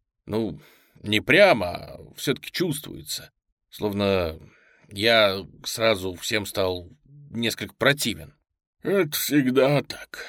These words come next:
зевнул Рублев. «Болит немного», дотронулся он до правой стороны груди. «Да к такому отношению со стороны окружающих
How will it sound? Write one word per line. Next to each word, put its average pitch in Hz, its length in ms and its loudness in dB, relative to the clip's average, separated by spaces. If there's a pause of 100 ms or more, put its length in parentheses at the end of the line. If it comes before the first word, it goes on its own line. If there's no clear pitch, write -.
(140)
зевнул 92 520 -2
Рублев. 87 580 -8 (600)
«Болит 175 480 0
немного», - 560 -16 (240)
дотронулся 101 800 0
он 92 140 -4
до 98 120 2
правой 92 320 -2
стороны 92 400 -6
груди. 87 440 -8 (420)
«Да 139 180 -2
к 151 80 -10
такому 170 500 2
отношению 110 680 -2
со 101 180 -4
стороны 110 380 -2
окружающих 98 1080 -2